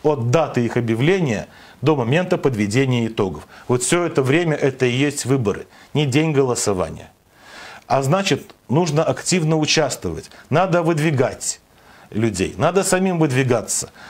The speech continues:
надо активно участвовать в, э, во всей этой кампании, надо обсуждать, надо обязательно,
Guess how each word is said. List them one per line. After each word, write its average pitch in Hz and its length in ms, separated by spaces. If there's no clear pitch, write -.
надо 180 540
активно 165 500
участвовать 127 800
в, 104 320
э, 101 640
во 107 60
всей 139 220
этой 117 160
кампании, 104 640
надо 175 300
обсуждать, 139 720
надо 165 420
обязательно, 156 920